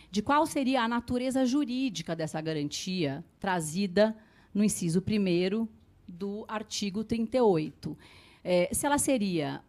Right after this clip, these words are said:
um direito obrigacional ou um direito real. Além disso, né, seus reflexos, que seriam quais, qual a fo-, quais os requisitos formais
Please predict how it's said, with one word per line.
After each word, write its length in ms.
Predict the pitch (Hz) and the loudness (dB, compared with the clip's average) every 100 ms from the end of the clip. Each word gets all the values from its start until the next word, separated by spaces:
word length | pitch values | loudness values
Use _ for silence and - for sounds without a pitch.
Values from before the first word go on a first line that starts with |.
| - | -6
um 180 | 208 | -2
direito 460 | 196 208 170 156 - | 0 0 2 0 -2
obrigacional 1200 | 254 285 240 208 170 165 - 220 190 170 202 285 294 - - _ - | 2 2 2 -4 -4 -2 0 0 0 -2 -2 -4 -6 -16 -20 _ -6
ou 220 | 214 240 | 2 4
um 80 | 262 | 4
direito 460 | 247 269 208 214 240 | 4 4 2 2 0
real. 500 | 233 240 151 139 - _ _ _ _ _ _ _ _ - - - - - | 2 2 0 -2 -8 _ _ _ _ _ _ _ _ -20 -20 -20 -16 -4
Além 320 | 226 320 285 | 0 4 2
disso, 560 | 196 277 302 - - | 4 2 2 0 -2
né, 160 | 185 208 | 0 0
seus 220 | 208 220 | 2 2
reflexos, 1000 | 214 269 - 226 185 - - - 156 - | 2 -2 0 0 0 -2 -6 -6 -6 -8
que 140 | - | -8
seriam 400 | 185 220 196 175 | -4 -2 0 0
quais, 320 | 165 220 247 269 - | -2 -4 -6 -8 -6
qual 260 | 269 311 | -4 -2
a 60 | 339 | -2
fo-, 440 | - - 220 220 | -4 2 4 4
quais 180 | - 285 | 2 2
os 80 | 277 | 2
requisitos 480 | 262 226 202 208 - | 0 -2 -6 -6 -6
formais 760 | 196 170 165 175 247 302 - | -8 -8 -6 -4 -4 -6 -10